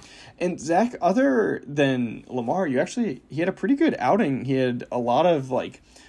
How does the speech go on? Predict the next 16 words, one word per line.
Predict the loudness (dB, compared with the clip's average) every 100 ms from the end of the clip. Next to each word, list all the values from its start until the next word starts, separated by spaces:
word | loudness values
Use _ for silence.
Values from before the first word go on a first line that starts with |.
| -4
players | 2 2 2
scoring | 0 2 2 0 -4
between, | -6 -8 -6 -4 -2
like, | -2 -4
four | -10 -8 -2 2 2 2
and | 0 -4 -8 -6
nine | -6 -4 -4 -6
points, | -8 -6 -6 -8 -16 -20 -8
but | -4
he | -4
just | -2
had | -2
no | -2 -2 -2
major | -2 0 -2
boom | -4 -6 -8 -8
players. | -10 -10 -12 -16